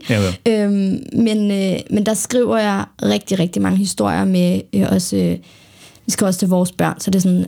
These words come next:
Speaker 2: mødre, hvis, øh, børn har autisme, eller, øh, har en eller anden uforklarlig diagnose, som de så selv er gået ind i en eller anden kamp for at finde ud af, hvad de fejler, børnene og sådan noget. Det er jo tit for, øh, folk, der har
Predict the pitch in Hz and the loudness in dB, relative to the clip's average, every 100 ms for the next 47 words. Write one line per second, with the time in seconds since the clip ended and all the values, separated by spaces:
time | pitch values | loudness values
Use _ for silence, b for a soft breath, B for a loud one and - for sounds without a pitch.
0 | - 196 202 196 196 190 180 180 - - | 0 0 2 0 0 0 0 -2 -2 -4
1 | 190 180 180 190 180 180 165 185 180 - | -2 -2 0 0 0 0 -2 0 -2 -2
2 | 190 - 180 180 - - - - - - | -4 -2 0 0 0 -4 -6 -4 -6 -6
3 | - - - - - - - - - 185 | -4 -4 -4 -6 -10 -12 -14 -6 0 2
4 | 180 170 165 165 175 - - - - 220 | 2 0 0 0 0 0 -4 -10 -4 -2
5 | 180 180 196 185 180 190 185 180 185 - | -2 -2 -2 -2 0 0 2 2 0 0
6 | 190 175 - 180 180 175 185 175 170 175 | 0 0 0 0 0 0 0 2 2 0
7 | - 180 180 - 92 - - - - 185 | 0 0 -2 -2 -2 2 2 2 2 -2
8 | 180 B B B B 214 185 180 - 180 | -4 B B B B -2 0 -2 -2 -2
9 | 175 175 185 180 190 185 B B B - | -2 0 0 0 0 -4 B B B -2
10 | 226 202 208 - 233 202 - 208 - _ | 0 0 -2 -4 -6 -6 -4 -4 -4 _
11 | _ - - - - 214 214 202 - 190 | _ -18 -14 -10 -4 -2 -2 -4 -2 0
12 | 185 175 - 240 214 - | 0 -4 -4 -4 -4 -6